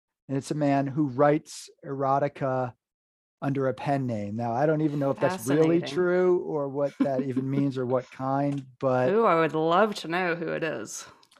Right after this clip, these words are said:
Speaker 1: but there is a lot of that element of mixing the genres. There are, there's
Speaker 2: Mm-hmm.
Speaker 1: ghost romance stuff. So you got,
Speaker 2: Yes.
Speaker 1: you got that. I mean, that movie Ghost was literally, she was having sex with a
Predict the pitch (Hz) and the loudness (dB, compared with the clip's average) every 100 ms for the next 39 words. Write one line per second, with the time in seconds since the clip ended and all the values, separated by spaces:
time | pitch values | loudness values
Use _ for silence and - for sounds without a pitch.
0 | _ 185 196 202 233 220 208 170 160 156 | _ 2 6 8 8 6 4 6 6 6
1 | 143 139 135 - 151 147 143 135 147 135 | 4 4 2 -2 -2 0 -2 -4 -4 -4
2 | 123 104 135 139 180 - 151 127 123 123 | -4 -8 -6 -2 -2 -2 -2 0 0 0
3 | 120 113 117 110 104 110 117 - 127 135 | -2 0 -4 -4 -8 -8 -10 -4 0 4
4 | 139 139 135 147 160 254 349 135 160 170 | 6 4 2 0 -2 0 0 2 0 -2
5 | - - 123 131 139 143 143 151 - - | -8 -14 -2 0 0 0 -2 -4 -8 -16
6 | - - 147 165 - - 139 131 127 135 | -12 -4 -2 -2 -8 -10 -6 -4 0 0
7 | 123 - - _ _ _ _ - 135 131 | 0 -4 -14 _ _ _ _ -8 -4 -4
8 | 131 131 143 135 135 135 127 135 127 107 | -2 -2 0 -2 -2 0 0 0 0 -2
9 | - 131 139 - - 107 113 123 123 120 | -2 -2 -2 -4 -12 -10 -8 -6 -4 -4
10 | 117 110 - _ _ - 135 123 135 131 | -4 -8 -14 _ _ -14 -10 -8 -6 -6
11 | 123 - 131 127 - 123 120 113 | -8 -6 -6 -8 -12 -10 -8 -8